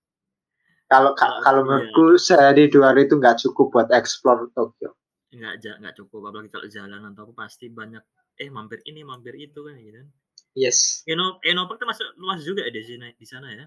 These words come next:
Speaker 1: Yep. <clears throat> Betul.
Speaker 2: Eh, kalau yang aku pernah lihat kan yang di Google yang ada apa namanya gate yang warna abu-abu itu namanya apa ya?
Speaker 1: Gate yang warna, warna abu-abu itu apa?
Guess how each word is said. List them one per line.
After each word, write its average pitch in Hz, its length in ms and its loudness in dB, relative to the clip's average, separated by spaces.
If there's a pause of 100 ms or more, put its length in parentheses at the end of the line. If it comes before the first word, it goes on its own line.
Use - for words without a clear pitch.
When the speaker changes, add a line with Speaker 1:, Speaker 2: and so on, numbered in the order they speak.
(120)
Speaker 1:
Yep. 147 180 0 (600)
<clears throat> - 640 -2 (440)
Betul. 101 220 -12 (340)
Speaker 2:
Eh, 143 140 -4
kalau 196 260 0
yang 214 300 -2
aku 180 220 -6
pernah 180 260 -2
lihat 151 220 -2
kan 117 160 -12
yang 117 200 -18
di 107 380 -16
Google 117 380 -20
yang 131 180 -14
ada 113 560 -16 (800)
apa 139 380 -16 (480)
namanya 143 380 -10
gate 127 280 -14
yang 143 240 -20
warna 143 300 -12
abu-abu 120 340 -18
itu 135 80 -20
namanya 180 380 -20
apa 135 140 -20
ya? 101 100 -20 (1900)
Speaker 1:
Gate 151 220 -2
yang 160 160 2
warna, 143 180 2 (260)
warna 127 340 0
abu-abu 127 580 0
itu 120 160 -8
apa? 127 280 -4